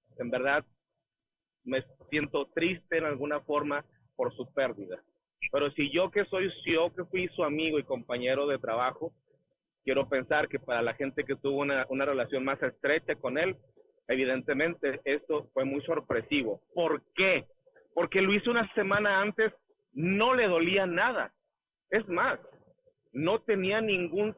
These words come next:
síntoma de que "me siento mal" o algo por el estilo. Simplemente fue fulminante. No voy a entrar en detalles porque no siento estar en la posición para poder decir exactamente qué fue lo que pasó.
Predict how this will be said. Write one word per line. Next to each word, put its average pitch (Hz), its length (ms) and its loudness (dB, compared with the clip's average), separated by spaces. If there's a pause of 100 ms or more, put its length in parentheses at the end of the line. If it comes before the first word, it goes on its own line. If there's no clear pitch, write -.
síntoma 208 540 -2
de 190 120 -2
que 147 120 -4
"me 147 140 -2
siento 165 380 -4
mal" 156 340 0
o 139 60 -2
algo 139 200 -4
por 123 140 -4
el 113 60 -8
estilo. 104 260 -16
Simplemente 170 720 -4
fue 151 220 -6
fulminante. 127 720 -6 (1400)
No 127 80 -2
voy 147 160 2
a - 20 0
entrar 160 200 0
en 175 80 0
detalles 170 440 0
porque 143 240 -6
no 143 300 -4 (100)
siento 170 300 -4
estar 156 200 -4
en 160 80 -4
la 160 120 -4
posición 143 480 -8
para 147 160 -4
poder 127 300 -2
decir 135 260 -6
exactamente 131 580 -6
qué 131 100 -6
fue 139 140 -4
lo 139 140 -2
que - 80 -6
pasó. 120 380 -6